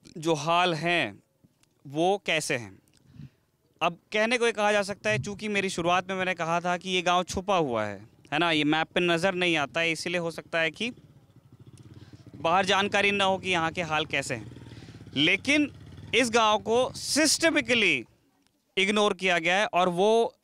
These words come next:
साबित करने के लिए हमारे पास कुछ उदाहरण है। दरअसल इस गांव के साथ में सरकार, सरकार खेला गया। भाई साहब, अ, अपने यहाँ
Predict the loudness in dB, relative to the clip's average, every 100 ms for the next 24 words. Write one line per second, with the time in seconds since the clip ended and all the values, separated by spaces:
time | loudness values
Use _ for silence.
0 | _ -6 -2 0 0 0 0 -2 0 0
1 | 2 0 0 -4 -4 -8 -2 0 2 0
2 | -2 0 0 0 0 2 2 2 0 0
3 | 0 -2 -2 -2 -4 _ _ _ 0 0
4 | 2 2 2 0 2 0 2 0 0 -2
5 | -8 -8 -6 0 0 2 2 2 2 4
6 | 2 0 _ _ -2 0 2 2 4 4
7 | 2